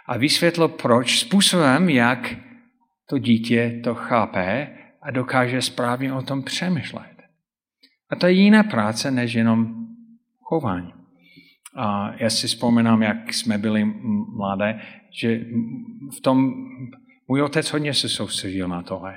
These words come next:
A č-, a vzpomínám si, jak jsme jeli do sboru v neděle, jedeme do sboru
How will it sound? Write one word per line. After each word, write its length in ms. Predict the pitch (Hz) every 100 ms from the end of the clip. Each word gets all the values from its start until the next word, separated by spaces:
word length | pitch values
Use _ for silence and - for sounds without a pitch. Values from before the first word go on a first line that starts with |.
| -
A 80 | -
č-, 160 | -
a 140 | - 107
vzpomínám 480 | - 110 107 107
si, 140 | 104 113
jak 160 | 107 107 - -
jsme 180 | 123 107
jeli 300 | 104 113 113
do 140 | 117
sboru 340 | 101 104 113
v 80 | 113
neděle, 580 | 113 101 98 98 147 190 - - - - _
jedeme 300 | 120 113 131
do 120 | 143 139
sboru 420 | 117 110 139